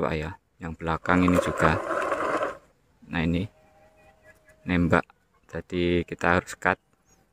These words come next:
untuk menghentikan, eh, pertumbuhannya. Nah, ini nanti sebelumnya alur mahkotanya kan saya pakai yang ini, Pak, ya.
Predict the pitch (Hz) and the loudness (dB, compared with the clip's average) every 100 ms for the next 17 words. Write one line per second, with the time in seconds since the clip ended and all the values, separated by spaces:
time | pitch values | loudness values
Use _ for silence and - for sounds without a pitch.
0 | _ - 92 92 87 78 87 - 92 87 | _ -8 -2 0 2 2 0 2 2 0
1 | 76 90 - _ _ - 90 87 90 87 | -6 -10 -16 _ _ -10 -4 0 0 0
2 | 92 - - - - - - - 92 85 | -4 -12 -20 -16 -14 -12 -12 -8 -6 -4
3 | 85 87 85 113 - _ _ _ - _ | 0 2 2 0 -6 _ _ _ -20 _
4 | _ _ _ _ _ _ - - _ _ | _ _ _ _ _ _ -20 -20 _ _
5 | _ _ _ _ _ _ - 92 92 101 | _ _ _ _ _ _ 0 4 6 6
6 | 107 107 - 113 110 110 107 - - _ | 6 4 4 6 8 10 10 8 2 _
7 | _ - - _ - - - - 90 92 | _ -20 -20 _ -12 -10 -10 -6 0 4
8 | 92 98 107 107 104 101 98 - _ _ | 6 6 6 6 4 4 2 -2 _ _
9 | - 98 98 95 98 95 98 - 95 101 | -2 2 2 2 2 2 -2 -4 0 2
10 | 107 107 107 98 95 - 98 98 90 90 | 2 2 4 4 4 0 -2 -2 2 4
11 | 92 90 - - | 4 4 2 -6